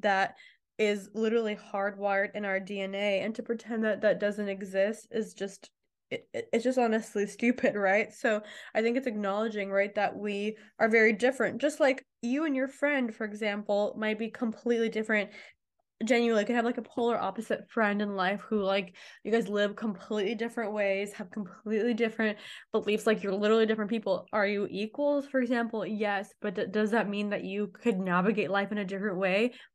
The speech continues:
And because you navigate life in a different way, you're going to have different experiences, opportunities, et cetera, right? Whether that's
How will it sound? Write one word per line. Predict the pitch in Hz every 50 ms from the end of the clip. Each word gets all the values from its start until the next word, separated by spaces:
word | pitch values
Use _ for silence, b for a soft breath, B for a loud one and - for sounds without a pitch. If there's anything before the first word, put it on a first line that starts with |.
| _
And | - 202
because | 196 220 - - - - 226 233 240 254
you | 262
navigate | 226 208 190 190 208 180 202 185 190
life | 196 190 180 202
in | 202
a | 190
different | 175 196 185 202 190 196
way, | 190 185 185 190 185 180 B B B B B -
you're | 180 175
going | 190 202 202 208 208
to | 202
have | 208 190
different | 180 190 196 - 220 202 180 -
experiences, | - - - - - - 185 175 190 190 190 196 185 - 214 202 180 - - _ _ -
opportunities, | 185 185 185 185 190 185 185 - - 202 190 190 196 202 190 196 208 202 202 202 202 180 - - _ _ _ _ _ -
et | 208 - -
cetera, | - - 185 180 196 202 208 214 214 208 190
right? | 190 190 196 196 180
Whether | 190 196 190 196 196
that's | 180 185 180 180 180